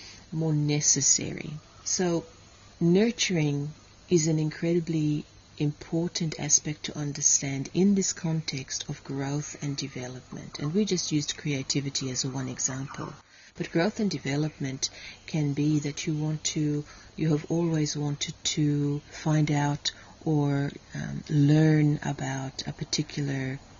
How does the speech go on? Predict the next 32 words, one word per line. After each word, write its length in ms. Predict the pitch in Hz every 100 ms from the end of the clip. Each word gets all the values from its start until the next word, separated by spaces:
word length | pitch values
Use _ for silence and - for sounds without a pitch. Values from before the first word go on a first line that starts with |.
| - - -
thing. 380 | - 175 147 127
It 180 | 127 -
could 240 | 156 147 -
be 220 | 147 143
that 240 | 143 -
you 80 | 156
wanted 320 | 156 151 165
to 140 | - 156
learn 380 | 156 160 160
about, 520 | 156 156 143 143 - - _ _ - -
uh, 420 | 139 135 135 127 -
particular 500 | 156 170 - 151 147
plants 640 | - 147 147 139 139 -
or 60 |
how 260 | 143 - 170 -
herbs 480 | 170 160 151 - - - - - -
help 440 | - 170 165 -
us 340 | 135 120 - -
or 320 | 139 139 139 143 - - - -
how 500 | - 160 165 160 160 - - -
you 200 | - 160
can 240 | 175 175 156
build 600 | 156 160 160 156 147 - - - -
a 80 | 147
bike, 600 | - 160 143 120 - - -
or 420 | 147 139 127 123 - - - - -
th-, 120 | 135
there 160 | 208 214
are 60 | 208
so 320 | - 233 226
many 240 | 214 190
possibilities. 920 | 175 165 - 147 147 135 135 - 170